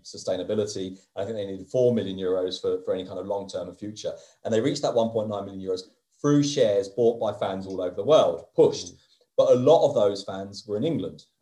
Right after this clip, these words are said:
Speaker 1: Um, and so there was a real sense that, that Oviedo had effectively, uh,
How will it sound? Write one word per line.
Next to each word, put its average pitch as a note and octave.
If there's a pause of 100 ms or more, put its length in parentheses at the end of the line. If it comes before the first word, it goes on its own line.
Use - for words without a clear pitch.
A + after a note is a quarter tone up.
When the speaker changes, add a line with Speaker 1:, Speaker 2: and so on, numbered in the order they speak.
Speaker 1:
Um, G#2
and A2+
so A#2+
there A#2+
was C3+
a C3
real E3
sense -
that, A2
that A2+
Oviedo D3
had B2
effectively, A2+ (960)
uh, -